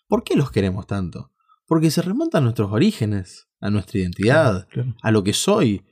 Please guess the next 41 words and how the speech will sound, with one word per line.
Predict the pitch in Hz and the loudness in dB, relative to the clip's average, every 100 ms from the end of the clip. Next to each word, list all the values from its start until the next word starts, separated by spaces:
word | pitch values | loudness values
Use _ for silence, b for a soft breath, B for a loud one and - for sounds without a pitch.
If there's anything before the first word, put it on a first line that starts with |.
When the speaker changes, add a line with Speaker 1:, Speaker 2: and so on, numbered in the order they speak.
| _ _ _ - | _ _ _ -6
Speaker 1:
aunque | 110 107 | -4 0
hay | 104 | -2
cosas | 107 110 95 | -2 -4 0
buenas | 156 202 117 | 2 2 0
y | |
hay | 98 | -2
cosas | 98 85 | -6 -8
malas. | 98 135 120 98 - | -4 0 0 -4 -12
Speaker 2:
Por | 90 | -14
supuesto. | - 87 87 - 147 | -14 -12 -10 -6 -2
Speaker 1:
Porque | 117 113 110 | -2 0 -2
me | 110 | 0
da | 139 | 0
una | 185 | 2
explicación, | 180 - 110 98 - 139 | 0 0 -2 -2 0 2
Lucho, | 156 143 135 | 2 0 0
de | |
dónde | 107 131 127 95 | 2 0 0 0
vengo, | 95 123 98 87 113 _ - | 0 0 0 -4 -8 _ -8
Speaker 2:
Ujú. | 90 95 110 156 | -6 -4 -6 -4
Speaker 1:
y | |
saber | - 123 123 160 | 0 2 2 2
de | 156 | 2
dónde | 147 190 185 135 | 4 4 4 4
vengo | 110 98 90 98 123 | 4 0 -4 -8 -10
me | 113 98 | -10 -10
explica | - 123 147 | -4 -4 -2
hacia | 135 - 95 | -6 -6 -6
dónde | 101 104 | -6 -6
voy | 92 101 101 90 | -4 -2 -2 -4
también. | - 90 101 - _ _ _ b b b | -10 -16 -18 -20 _ _ _ b b b
Pero | - 120 | 0 0
Speaker 2:
Eh, | 180 240 160 117 104 104 110 | 0 -4 -2 -2 -4 -4 -6
¿eso | 120 120 | -6 -4
no | 117 | -2
es | 110 | 0
identidad, | 107 98 92 95 123 135 - | 0 0 -2 0 0 -2 0
Speaker 1:
<laughs> | 127 123 | -2 0
Speaker 2:
en | |
parte? | 110 120 - | 0 0 2
Speaker 1:
Totalmente. | 127 151 107 104 87 | 0 0 -2 -6 -10